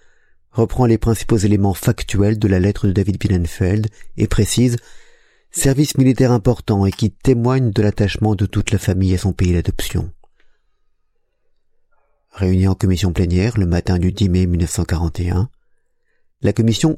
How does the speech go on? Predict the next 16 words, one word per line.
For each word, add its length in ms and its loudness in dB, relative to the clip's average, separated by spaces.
émet 220 4
l'avis 320 2
de 140 2
supprimer 500 0
le 80 2
retrait 400 0
en 80 -2
ce 80 -10
qui 100 -6
concerne 320 0
Bianca, 560 0
qui 100 -4
a 60 0
perdu 220 -2
son 200 -4
cas, 320 -4